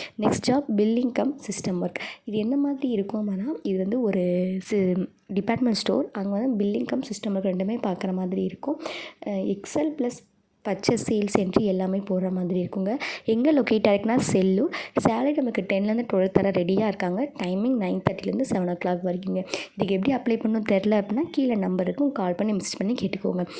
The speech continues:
நெக்ஸ்ட் ஜாப் அக்கவுண்டன்ட். இதுக்கு மேல் கேண்டிடேட் ப்ரிஃபர் பண்றாங்க. one or two years எக்ஸ்பீரியன்ஸ் இருந்தாலும் ஓகே எடுத்துப்பாங்க. டைமிங் வந்து நமக்கு டென் தேர்ட்டிலேருந்து எயிட் தேர்ட்டி வரை இருக்கும். இது வந்து ஒரு கேண்டி ஷாப், ஹோல்சேல் கேண்டி ஷாப். அதுக்கு நமக்கு சேலரி ஃபிஃப்டீன் வரை தராங்க. உங்க எக்ஸ்பீரியன்ஸை பொறுத்து இதுக்கு மேலேயும் தர ரெடியா இருக்காங்க.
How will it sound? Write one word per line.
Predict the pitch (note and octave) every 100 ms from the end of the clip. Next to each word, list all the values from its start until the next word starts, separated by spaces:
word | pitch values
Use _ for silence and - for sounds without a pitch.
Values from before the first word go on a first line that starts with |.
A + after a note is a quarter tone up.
| - -
நெக்ஸ்ட் | A3+ A3 -
ஜாப் | B3 -
அக்கவுண்டன்ட். | F#3 - F#3 G#3+ D#4
இதுக்கு | G3 G3 G3
மேல் | F#3+ B3
கேண்டிடேட் | - A3 A#3+ -
ப்ரிஃபர் | G#3 G#3 G3+
பண்றாங்க. | F#3 F3+ F3+ F3+ G#3 D#4+
one | G3+ G#3+
or | A#3
two | A#3
years | G#3+ A3+ G3+
எக்ஸ்பீரியன்ஸ் | - - G#3
இருந்தாலும் | G3+ G#3+
ஓகே | G3+ F#3+ A3+
எடுத்துப்பாங்க. | F#3+ F#3 - F#3+ F3+ A#3+ - - - -
டைமிங் | A3 B3+ D4
வந்து | C4+ A#3+
நமக்கு | C4+ G#3+ F#3+ F#3 -
டென் | G#3 G#3+ A3+
தேர்ட்டிலேருந்து | A3+ A#3 A3+ G3+ B3
எயிட் | F#3+ F#3+
தேர்ட்டி | G3 F#3+ F#3
வரை | F#3
இருக்கும். | F3+ - C#4 D4
இது | G3
வந்து | G#3
ஒரு | A#3 F3+ -
கேண்டி | F#3 G3 G#3
ஷாப், | G3+ B3 D4
ஹோல்சேல் | - G3 G3+ - G#3+ G#3
கேண்டி | G3 F3+ F#3+
ஷாப். | G#3+ A#3+ - - -
அதுக்கு | G#3+ G#3 A#3
நமக்கு | G#3 G3+
சேலரி | G#3+ G3 B3+
ஃபிஃப்டீன் | A#3+ G3+ G#3
வரை | G3 G#3+
தராங்க. | F#3 F3 F#3
உங்க | D4+ A3 F#3
எக்ஸ்பீரியன்ஸை | - C4+ C4+ C4 G#3
பொறுத்து | G3+ D#4
இதுக்கு | B3 F#3+
மேலேயும் | F#3 G3+
தர | G3+ G3
ரெடியா | F3 F3+ F3
இருக்காங்க. | - F3 F3+